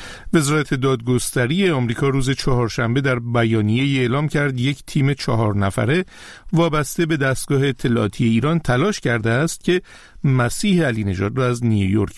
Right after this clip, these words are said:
برباید، ولی این برنامه ریزی خنثی شده است. بر اساس این بی-، بیانیه، علیرضا شوارقی فراهانی، پنجاه ساله،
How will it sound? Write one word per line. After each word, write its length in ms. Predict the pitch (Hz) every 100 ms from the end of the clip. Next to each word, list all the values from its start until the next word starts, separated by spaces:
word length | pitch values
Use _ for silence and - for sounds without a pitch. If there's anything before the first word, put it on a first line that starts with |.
| 131
برباید، 800 | 175 233 120 113 107 117 170 139
ولی 220 | 98 120
این 200 | 143 123
برنامه 400 | 104 90 87 90
ریزی 320 | 92 95 131
خنثی 420 | - 165 160 226
شده 240 | - - -
است. 280 | - - - - - - - - -
بر 140 | 127
اساس 300 | 123 165 147
این 180 | 160 143
بی-، 300 | 139 135 117
بیانیه، 800 | 139 131 131 127 123 120 160 190
علیرضا 540 | 139 120 113 107 131
شوارقی 720 | 131 - 104 107 98 151 196
فراهانی، 520 | 170 113 101 98 110 147
پنجاه 360 | 127 107 117
ساله، 360 | - 131 156